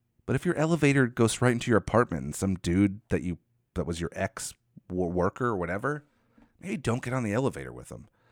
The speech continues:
Especially if he's got, like, a gym bag that's, like, making weird tool noises. Holy shit.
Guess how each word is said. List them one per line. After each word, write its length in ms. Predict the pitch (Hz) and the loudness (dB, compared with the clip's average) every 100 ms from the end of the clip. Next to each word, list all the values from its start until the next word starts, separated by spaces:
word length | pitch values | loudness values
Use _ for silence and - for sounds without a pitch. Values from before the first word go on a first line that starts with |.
| _ _ | _ _
Especially 380 | - - - 87 | -10 -6 -2 0
if 60 | |
he's 140 | 135 - | 0 2
got, 180 | 127 | 2
like, 120 | 117 98 | 2 0
a 60 | |
gym 340 | 85 - 107 113 | -2 0 2 6
bag 340 | 135 139 139 | 10 10 8
that's, 180 | 104 - | 4 4
like, 160 | 95 90 90 - _ _ | 2 2 -10 -18 _ _
making 560 | 90 104 104 98 87 80 | 0 0 2 0 0 -2
weird 400 | 101 110 104 - | 2 2 2 -2
tool 280 | - 117 135 | 0 2 4
noises. 720 | 135 151 - 175 - - - _ _ _ _ _ _ - - _ _ _ _ _ - - - - - - _ _ | 6 6 6 2 2 -2 -14 _ _ _ _ _ _ -20 -20 _ _ _ _ _ -20 -20 -20 -20 -20 -20 _ _
Holy 460 | 160 165 95 78 | 8 10 8 4
shit. 420 | - - 127 92 | -2 4 6 4